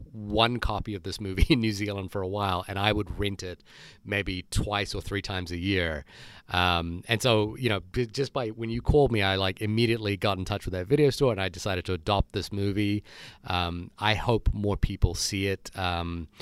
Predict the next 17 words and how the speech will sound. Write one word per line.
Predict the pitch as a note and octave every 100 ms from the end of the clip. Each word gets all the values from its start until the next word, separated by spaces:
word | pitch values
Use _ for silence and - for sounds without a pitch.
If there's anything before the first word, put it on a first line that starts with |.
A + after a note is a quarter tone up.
| - - - -
just | A#2+ - -
'cause | A#2 G#2+
it, | A#2 C3
it | B2+ D3
is | D#3 E3+
just | D#3+ D#3
this | D#3 C3
w-, | A#2+ G2 - -
it's | C#4 D3+
just | A3+ -
a | A3+
reminder | F#3+ D#3 D3+ D#3 C#3+ C3+
that, | A#2 A#2 A2+ A2
that | A#2 A2+ A2 - - - - _
your | A2+ B2
first | A#2 - E3 F3+ -
film | - C#3 G#2 F2+ F#2+